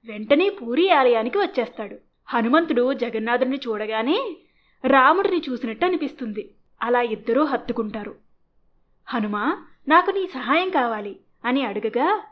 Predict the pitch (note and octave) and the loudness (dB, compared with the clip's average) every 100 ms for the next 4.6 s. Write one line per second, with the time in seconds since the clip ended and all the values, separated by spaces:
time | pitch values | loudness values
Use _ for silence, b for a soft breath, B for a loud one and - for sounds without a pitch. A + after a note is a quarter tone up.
0 | _ - G#3 G#3 A3+ G4 D5 - C4 F4 | _ -10 -8 -4 0 0 -2 -8 4 4
1 | E4+ D4 E4+ G#3+ B3 E4 G#4 G#4 C4+ - | 6 4 2 2 0 4 4 4 0 -2
2 | - G3 G3+ G3+ E4 F#4 F4+ D#4+ B3 G3+ | -8 -14 -8 0 2 2 0 0 -2 -2
3 | G3+ _ _ _ C4 D#4+ D#4 G#3+ C4+ F#4+ | -10 _ _ _ -4 -2 -2 0 2 2
4 | G4+ F#4+ F#4 C4 A3+ | 2 0 -2 0 -2